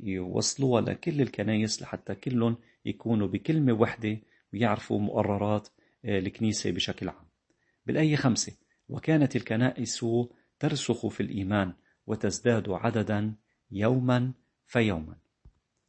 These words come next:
عم نلاحظ إنه فصلت قر-، قرارات مجمع أورشليم لحد كبير بالخلافات يلي صارت بين المسيحيين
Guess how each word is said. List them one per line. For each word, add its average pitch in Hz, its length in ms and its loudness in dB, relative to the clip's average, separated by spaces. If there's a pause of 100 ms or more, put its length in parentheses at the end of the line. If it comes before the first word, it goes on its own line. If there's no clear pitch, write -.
(460)
عم 110 220 0
نلاحظ 123 540 0
إنه 110 180 2
فصلت 113 500 -2
قر-، 107 200 -2
قرارات 113 680 0
مجمع 113 280 -2
أورشليم 110 540 0
لحد 107 340 -2
كبير 135 320 0
بالخلافات 110 760 0
يلي 95 240 2
صارت 107 420 2
بين 104 180 0
المسيحيين 110 840 -2